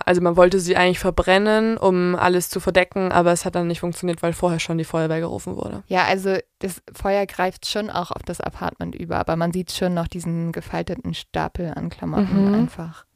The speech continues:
Speaker 2: Und die Frau, die dort gefunden wird, ist Teresita Barca.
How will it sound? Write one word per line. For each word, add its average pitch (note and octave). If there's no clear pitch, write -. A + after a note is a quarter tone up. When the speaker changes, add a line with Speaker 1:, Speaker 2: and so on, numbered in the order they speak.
Speaker 2:
Und F3+
die F3+
Frau, A#3+
die F#3
dort F#3
gefunden A3+
wird, A3+
ist F#3
Teresita F3
Barca. -